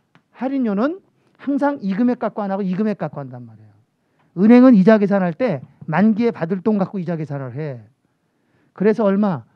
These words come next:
십만 오천 원 곱하기 몇 퍼센트 달래? 십이 퍼센트 곱하기 몇 개월 분 줘야 돼? 그렇지. 우리 은행이 가진 게 삼 개월이니까 십이분의 삼 그러면 되는 거야.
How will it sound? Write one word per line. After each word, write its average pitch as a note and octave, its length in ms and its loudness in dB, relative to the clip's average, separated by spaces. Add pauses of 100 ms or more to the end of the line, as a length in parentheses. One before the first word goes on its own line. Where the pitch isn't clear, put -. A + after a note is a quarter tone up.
(240)
십만 A#3+ 580 -2 (520)
오천 A3 480 0
원 A3 280 0
곱하기 F#3+ 680 -4 (680)
몇 G3 120 0
퍼센트 A#3 360 -2
달래? A3 400 0 (560)
십이 A3+ 380 -4
퍼센트 A3 680 -4
곱하기 G3+ 400 -2
몇 F#3 180 -2
개월 A#3 240 -4
분 A3 140 -6
줘야 G#3+ 200 -2
돼? F3 340 -4 (680)
그렇지. A3 520 6
우리 G#3 220 2
은행이 G#3+ 280 2
가진 F3 240 0
게 F#3 60 -2
삼 B3 220 0
개월이니까 G3 380 2
십이분의 B3 760 -4 (640)
삼 C4 360 -4
그러면 F3+ 300 -4
되는 C3 240 -10
거야. A#2 260 -20